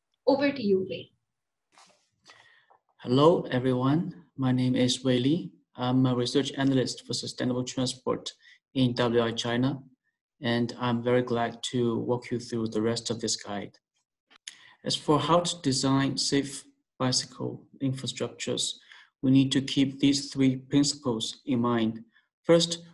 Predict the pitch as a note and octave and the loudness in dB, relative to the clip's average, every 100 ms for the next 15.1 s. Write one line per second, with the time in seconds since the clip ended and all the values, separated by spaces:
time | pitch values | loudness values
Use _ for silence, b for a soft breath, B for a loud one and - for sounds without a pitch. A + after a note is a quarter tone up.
0 | B C#3 C#3 C3 C3+ B2 C3 C3 C#3 C3+ | B 2 4 4 0 2 2 4 4 2
1 | C3 B2+ - B2 G#2+ A2+ G#2 G2+ - _ | 0 -2 -2 -4 -2 0 0 -4 -8 _
2 | C3+ B2+ C#3+ C#3 - A#2+ - - C3+ C3+ | 0 2 2 0 -2 -6 -8 0 2 4
3 | C#3 - - - C3 - B2 C3+ B2+ - | 2 -2 -8 -2 -2 -2 -4 0 -2 -2
4 | A2 A2 G2+ - _ _ B B _ C3 | -6 -6 -8 -12 _ _ B B _ -2
5 | - E3+ D3+ G#2+ - b b _ C3+ C#3 | 2 2 2 0 -6 b b _ 4 6
6 | C#3 C3+ - B2+ B2+ B2+ C#3 E3+ G3 - | 4 0 -4 -4 0 2 2 0 -2 -10
7 | _ _ _ _ B2 A#2+ C#3+ E3 E3+ D3 | _ _ _ _ -8 -2 -2 2 2 2
8 | D3 C#3+ - C3+ C3+ - D3 - - _ | 0 -2 -2 -2 -2 -4 -2 -2 -6 _
9 | _ _ B2 C3+ D#3 D#3 - - D#3 D3+ | _ _ 2 6 6 4 0 0 0 2
10 | A#2 - - B2+ B2 B2+ B2+ - B2+ - | -4 -4 -6 -6 -2 -2 -2 -2 -2 -4
11 | - - - _ C#3 C3 - A2 A2 - | -8 -8 -12 _ 0 0 0 -4 -4 -6
12 | - _ - C3 B2+ B2+ A2+ A2+ - b | -8 _ 2 2 4 2 0 -2 -6 b
13 | _ C3 B2+ C3+ - - - C3+ C3 - | _ 2 4 4 2 -6 0 2 2 0
14 | - A#2+ B2+ - B2 B2+ A#2 A2+ A2+ - | -2 0 0 -2 -4 -4 -4 -6 -6 -8
15 | - | -10